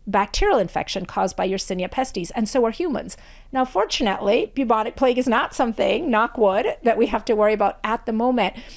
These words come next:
But it just shows this sort of adaptive evolutionary advantage, right, that exposure to some of these viruses can provide.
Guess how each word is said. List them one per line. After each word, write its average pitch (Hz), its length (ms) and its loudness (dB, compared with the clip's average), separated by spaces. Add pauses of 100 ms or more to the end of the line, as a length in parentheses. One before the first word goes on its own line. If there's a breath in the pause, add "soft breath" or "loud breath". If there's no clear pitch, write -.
(280 loud breath)
But 247 160 2
it 220 120 -2
just 269 180 0
shows 262 400 4
this 214 180 2
sort - 360 -2
of 202 160 0
adaptive 220 720 0
evolutionary 202 880 -2
advantage, 208 680 -4
right, 202 300 -2
that 202 240 -2
exposure 294 480 -2
to - 100 -10
some 202 200 -6
of 202 80 -8
these 208 160 -6
viruses 220 420 -4
can 233 180 -6
provide. 247 540 -2